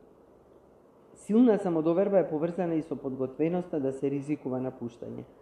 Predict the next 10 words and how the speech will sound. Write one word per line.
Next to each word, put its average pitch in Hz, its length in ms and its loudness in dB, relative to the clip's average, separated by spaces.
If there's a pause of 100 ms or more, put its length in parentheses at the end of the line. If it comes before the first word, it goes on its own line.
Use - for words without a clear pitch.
(400)
Овој 185 240 6
страф 180 320 2
е 190 80 2
базичен, 143 840 -4
но 175 360 0
и 175 100 0
подлабоко 143 1160 2 (320)
сместен 151 760 -2 (120)
во 135 600 -2
несвесното. 139 840 -4